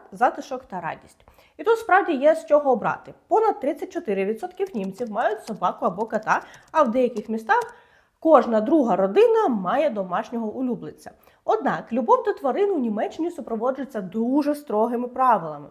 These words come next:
Я наведу порівняльну характеристику деяких найпопулярніших міст Німеччини. Берлін.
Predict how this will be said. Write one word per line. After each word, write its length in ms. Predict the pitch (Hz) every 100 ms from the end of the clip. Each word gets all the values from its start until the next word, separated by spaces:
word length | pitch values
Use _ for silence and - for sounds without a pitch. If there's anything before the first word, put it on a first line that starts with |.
| -
Я 300 | 240 302 302
наведу 420 | 277 262 247 285
порівняльну 760 | - 294 302 302 285 226 214 214
характеристику 840 | 247 240 - 269 269 - 240 240
деяких 500 | 214 233 220 220 - _ _ _ -
найпопулярніших 1000 | 269 269 247 226 233 302 330 269 247 240
міст 340 | 226 233 - _ _ _ _ 254
Німеччини. 500 | 269 240 - 240 285
Берлін. 400 | 285 254 151